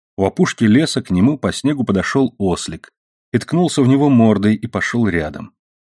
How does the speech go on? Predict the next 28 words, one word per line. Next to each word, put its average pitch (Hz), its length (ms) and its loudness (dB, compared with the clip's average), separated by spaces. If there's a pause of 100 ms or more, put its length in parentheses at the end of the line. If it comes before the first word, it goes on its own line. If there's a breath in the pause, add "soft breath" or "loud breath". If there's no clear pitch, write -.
(180)
Пол 127 300 2
обхватил 113 460 -2
его 107 140 2
за 95 160 -2
шею 123 480 2
и 95 120 -12
гладил 117 380 0
его 110 140 0
щеки 98 480 -2
от 82 200 -10
носа 104 280 -4
к - 120 -18
ушам. - 420 -12 (760)
Мать 90 260 -4
все - 260 -2
еще 101 260 -4
жила, 85 500 -6 (580)
безмолвная, 87 920 0
с 71 120 -8
горько 95 320 -2
сжатым 85 500 -4
ртом. - 440 -10 (580)
Жили 107 400 4
только 101 320 -2
полные 113 600 2
темной 101 440 0
муки 90 360 0
глаза. 78 600 -8